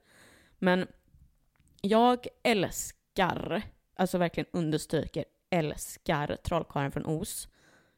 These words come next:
Alltså verkligen originalversionen från typ trettiotalet. Och jag, alltså, tycker ju att The Wicked Witch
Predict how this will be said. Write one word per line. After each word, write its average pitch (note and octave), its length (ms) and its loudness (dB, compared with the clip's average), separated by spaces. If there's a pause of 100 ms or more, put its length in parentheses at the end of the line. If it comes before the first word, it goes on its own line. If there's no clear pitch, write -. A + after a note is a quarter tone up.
(120)
Alltså F3 200 2
verkligen D#3+ 300 0
originalversionen D3 800 -2
från - 140 -8
typ - 160 -8
trettiotalet. D#3+ 800 -6 (840)
Och F#3+ 100 6
jag, F3 120 6 (600)
alltså, G3 200 -2
tycker - 420 -4
ju G#3 320 10
att E3 240 -2 (100)
The F3 100 2
Wicked E3+ 420 2
Witch D#3 480 0